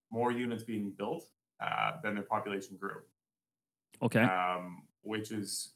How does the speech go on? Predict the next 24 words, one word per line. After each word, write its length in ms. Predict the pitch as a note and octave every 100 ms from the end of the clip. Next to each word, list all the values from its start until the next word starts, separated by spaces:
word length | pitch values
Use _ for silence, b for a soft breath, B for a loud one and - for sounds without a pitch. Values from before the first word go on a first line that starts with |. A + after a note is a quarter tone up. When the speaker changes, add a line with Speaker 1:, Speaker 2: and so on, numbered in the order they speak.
| _ -
Speaker 1:
kinda 180 | D#3 D#3
scary 200 | - A2+
'cause, 140 | A2+
I 80 | A2+
mean, 140 | A2+
that's 160 | A2 G#2
something 180 | A2+ G#2+
that 100 | G#2
we've 140 | G2+
always 200 | G#2 G2+
talked 220 | G#2 G2+
about. 140 | G#2 G2
Oh, 100 | A2
like, 160 | G#2+
there's 160 | G#2 G#2
no 200 | G#2 G2+
supply, 240 | G2 - G2
there's 120 | G2
no 100 | F#2+
supply, 320 | F#2+ - G2
no 100 | F#2+
supply. 460 | F#2+ - G2+ - D3+ - _ _ _ _ _
Um, 640 | G2+ G2+ F#2+ F#2 F2+ F2 - _ _ _ _ _ - - - _ _ _
but 380 | A#2+ G#2+ - -